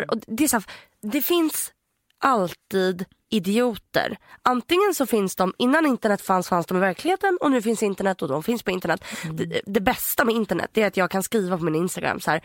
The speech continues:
Speaker 2: "Hej, det här har hänt mig.
Speaker 1: Mm.
Speaker 2: Har någon tips?" Så skriver en massa
Speaker 1: Det är så
Speaker 2: fina
Speaker 1: jävla
Speaker 2: random
Speaker 1: fint.
Speaker 2: personer, alltid tjejer.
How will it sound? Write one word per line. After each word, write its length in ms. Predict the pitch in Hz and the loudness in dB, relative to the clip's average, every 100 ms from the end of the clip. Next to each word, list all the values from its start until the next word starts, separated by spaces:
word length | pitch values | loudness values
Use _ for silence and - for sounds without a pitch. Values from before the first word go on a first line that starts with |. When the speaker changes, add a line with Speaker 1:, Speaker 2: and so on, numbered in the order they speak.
| - - | -8 -4
Speaker 2:
"Hej, 420 | 285 262 165 160 - | 0 2 0 -4 -2
det 80 | 220 | 0
här 200 | 196 220 | 2 2
har 60 | 226 | 2
hänt 360 | 233 240 - | 2 0 -2
mig. 180 | 160 101 | 0 2
Speaker 1:
Mm. 260 | 165 151 139 | 2 0 0
Speaker 2:
Har 120 | 208 | 2
någon 220 | 208 240 | 2 2
tips?" 420 | 277 262 - - - - | 0 -2 -4 -14 -14 -16
Så 80 | - | -12
skriver 340 | 269 311 311 302 | -8 -2 0 0
en 80 | |
massa 180 | 262 269 | -2 -2
Speaker 1:
Det 120 | 254 | 2
är 40 | 254 | 2
så 140 | 285 | 4
Speaker 2:
fina 240 | 254 240 277 | 4 4 4
Speaker 1:
jävla 420 | 262 254 220 226 | 4 4 2 2
Speaker 2:
random 380 | 294 330 302 285 | 4 4 4 2
Speaker 1:
fint. 140 | 262 | 0
Speaker 2:
personer, 540 | 277 320 277 277 214 | 0 0 2 2 4
alltid 360 | - 165 - 160 | 2 0 -4 -6
tjejer. 260 | 156 156 | -4 -4